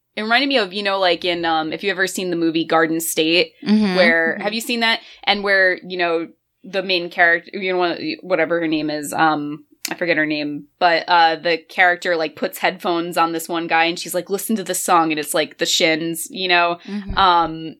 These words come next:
Speaker 1: and, uh, and so in this case, she's like, "Have you ever heard the song Hello, Hello by Lionel Richie?" Or maybe it's the guy, Arash, that says it. Um, but then at one point, one of the lines is, you know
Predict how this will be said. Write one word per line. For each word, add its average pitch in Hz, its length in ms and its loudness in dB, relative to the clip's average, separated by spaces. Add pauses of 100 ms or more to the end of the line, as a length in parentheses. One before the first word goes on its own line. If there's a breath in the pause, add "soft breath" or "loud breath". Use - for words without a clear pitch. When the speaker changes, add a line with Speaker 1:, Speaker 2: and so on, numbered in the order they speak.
Speaker 1:
and, 190 340 0
uh, 170 440 4
and 202 160 -2
so 185 400 4
in 196 160 0
this 240 180 2
case, 190 260 0
she's 180 300 -6
like, 165 220 0
"Have 208 160 -2
you 254 100 4
ever 254 160 2
heard 233 160 -2
the - 80 -8
song 208 380 0
Hello, 190 320 0
Hello 190 400 -2
by 160 260 0
Lionel 170 360 -2
Richie?" 170 260 -4
Or 196 40 -4
maybe 214 260 0
it's - 220 -6
the 160 280 -6 (340)
guy, 165 280 2
Arash, 160 460 -2
that 151 160 -10
says 147 240 -4
it. 151 240 -6 (320 loud breath)
Um, 180 240 2
but 190 120 0
then 240 120 4
at 202 100 0
one 220 180 0
point, 202 240 -2
one 180 140 0
of 175 80 0
the 170 60 -2
lines 165 340 0
is, 160 260 -2
you 175 80 -4
know 160 220 0